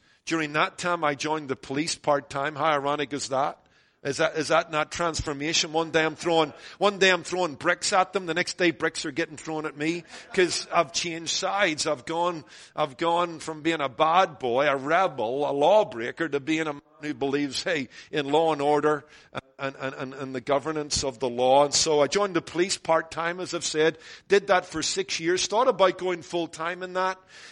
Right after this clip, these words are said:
uh, but, but through getting involved in open-air preaching, evangelism, the local church,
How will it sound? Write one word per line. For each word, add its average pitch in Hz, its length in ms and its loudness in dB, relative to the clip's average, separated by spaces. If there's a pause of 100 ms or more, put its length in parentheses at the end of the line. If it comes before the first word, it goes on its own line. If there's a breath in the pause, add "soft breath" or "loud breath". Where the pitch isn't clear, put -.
(120)
uh, 156 180 0
but, 160 380 2
but 165 240 2 (200)
through 220 480 -4 (400 loud breath)
getting 208 220 2
involved 185 440 2
in 143 220 -6
open-air 175 380 0
preaching, 175 500 -4
evangelism, 165 880 -6
the 135 60 -8
local 160 320 -4
church, 135 400 -8